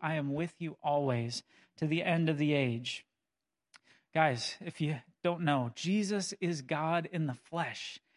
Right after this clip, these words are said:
He came to this earth, he lived, he died, and he rose from the dead. That's what we believe as Christians.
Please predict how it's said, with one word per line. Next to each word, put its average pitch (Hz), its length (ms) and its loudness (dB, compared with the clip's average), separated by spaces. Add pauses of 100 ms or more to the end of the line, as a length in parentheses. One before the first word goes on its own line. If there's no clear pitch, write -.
(200)
He 190 80 2
came 233 240 6
to 247 80 6
this 226 240 4
earth, 220 240 2
he 226 100 4
lived, 220 640 4 (260)
he 208 120 4
died, 196 440 4
and 202 200 2
he 196 100 4
rose 185 540 4
from 208 260 4
the 190 80 6
dead. 165 340 6
That's 170 280 4
what 220 160 2
we 214 100 4
believe 185 380 4
as 175 120 2
Christians. 156 800 2